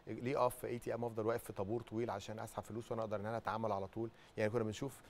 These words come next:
في، آم، في مولات أو في مثلا، آم، آه، آه، سوبر ماركت، ناس بتسحب كاش وتروح تشتري كاش، طب ما أنت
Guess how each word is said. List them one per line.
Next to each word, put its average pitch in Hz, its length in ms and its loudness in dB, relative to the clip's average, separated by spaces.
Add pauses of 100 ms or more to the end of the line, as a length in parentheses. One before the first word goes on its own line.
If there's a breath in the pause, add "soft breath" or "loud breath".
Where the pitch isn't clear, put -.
(360 soft breath)
في، 101 400 0 (580 soft breath)
آم، 98 200 0 (460)
في 101 140 -8
مولات 110 460 2
أو 98 260 -4
في 95 560 -2 (300)
مثلا، 98 240 -6
آم، 92 380 -8 (360)
آه، 107 120 -12 (400 soft breath)
آه، 95 300 -6
سوبر 113 280 -2
ماركت، 117 340 2 (240)
ناس 120 160 4
بتسحب 113 400 -4
كاش - 280 -2
وتروح 123 240 -2
تشتري 117 300 -2
كاش، 117 220 -4
طب 101 160 -4
ما 101 80 -4
أنت 98 260 -6